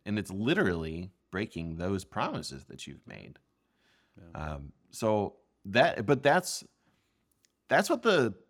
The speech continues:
Speaker 1: that's what this great prostitute has to offer you. She's gonna promise a lot,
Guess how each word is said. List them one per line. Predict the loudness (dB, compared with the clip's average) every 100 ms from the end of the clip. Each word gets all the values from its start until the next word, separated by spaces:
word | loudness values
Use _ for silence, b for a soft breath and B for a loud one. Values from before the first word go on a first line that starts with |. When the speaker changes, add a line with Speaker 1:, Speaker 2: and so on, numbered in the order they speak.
| _
Speaker 1:
that's | -4 -2
what | -4
this | -6 -2
great | -2 -2
prostitute | -2 -2 -2 -8 -10 -8
has | -4 -2 -4 -6
to | -8
offer | -6 -4 -6
you. | -8 -10 -18 -20 _ _ _ _ _ _ _ _
She's | -2 0
gonna | 0
promise | -2 -2 -2 -2
a | -6
lot, | -10 -8 -8 -10